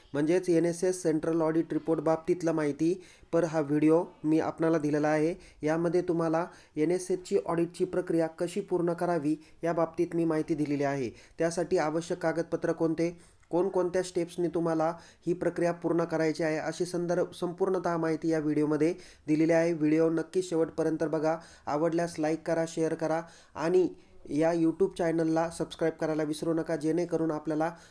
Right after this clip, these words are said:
परीक्षेसंदर्भातील तसेच एन एस एस किंवा शैक्षणिक दृष्टिकोनातून महत्त्वपूर्ण माहिती तुम्हाला या व्हिडिओच्या,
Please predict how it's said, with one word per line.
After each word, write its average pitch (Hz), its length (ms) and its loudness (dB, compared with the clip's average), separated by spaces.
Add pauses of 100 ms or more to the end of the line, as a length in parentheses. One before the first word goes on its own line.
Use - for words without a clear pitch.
(160)
परीक्षेसंदर्भातील 180 1080 0 (100)
तसेच 180 320 -2
एन 170 180 2
एस 180 180 -2
एस 196 180 -2
किंवा 185 360 2 (340)
शैक्षणिक 196 460 2
दृष्टिकोनातून 180 680 -2
महत्त्वपूर्ण 175 560 0
माहिती 165 320 0
तुम्हाला 160 300 -2
या 160 120 2
व्हिडिओच्या, 151 520 0